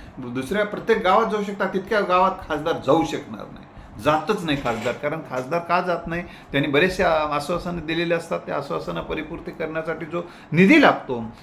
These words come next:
जो खासदार निधी आहे, दहा एक गावाला दिला तरी पुरत नाही, त्यामुळे तो ते सगळ्या गावात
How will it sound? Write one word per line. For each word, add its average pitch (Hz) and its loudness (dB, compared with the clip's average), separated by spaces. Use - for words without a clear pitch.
जो 185 6
खासदार 160 4
निधी 208 6
आहे, 190 8
दहा 170 4
एक 165 4
गावाला 170 6
दिला 160 0
तरी 160 -4
पुरत 151 -2
नाही, 117 -4
त्यामुळे 170 -2
तो 175 -4
ते 151 -2
सगळ्या 143 -2
गावात 127 0